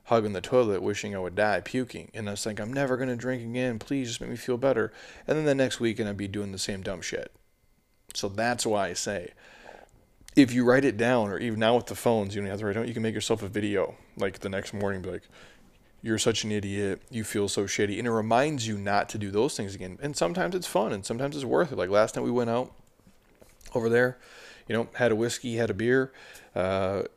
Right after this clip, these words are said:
had a great dinner, uh, with these people, and it was awesome. And if I was asked myself right now, like, "How do I feel?" I feel fine. I'm tired 'cause I stayed up, you know, later than I normally do, 'cause I'm, like, a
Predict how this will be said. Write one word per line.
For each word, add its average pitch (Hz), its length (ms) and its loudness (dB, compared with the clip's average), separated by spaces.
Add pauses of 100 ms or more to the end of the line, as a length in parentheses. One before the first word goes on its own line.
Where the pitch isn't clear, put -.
(120)
had 120 160 2
a 110 40 0
great 107 320 2
dinner, 120 380 -2 (180)
uh, 104 200 -4
with 95 120 -2
these 107 140 -8
people, 120 360 -4
and 151 80 -4
it 156 40 -4
was 139 120 2
awesome. 143 420 0
And 98 360 -6
if - 120 -4
I 104 80 8
was 107 180 4
asked 110 220 4
myself 110 360 -2
right 101 100 0
now, 147 160 -2
like, 95 160 -2 (380)
"How 104 160 4
do 98 80 4
I 101 80 2
feel?" 117 360 -2
I - 60 -8
feel 139 140 2
fine. 135 300 -2 (280)
I'm 104 100 -4
tired 120 400 4
'cause 113 100 -8
I 95 40 -2
stayed 98 260 -2
up, 117 280 0 (200)
you 113 60 -10
know, 101 120 -4
later 95 260 0
than 95 120 -6
I - 20 -8
normally 104 300 0
do, 92 180 -4
'cause - 160 -10
I'm, 92 120 -6
like, 90 200 -10
a - 120 -14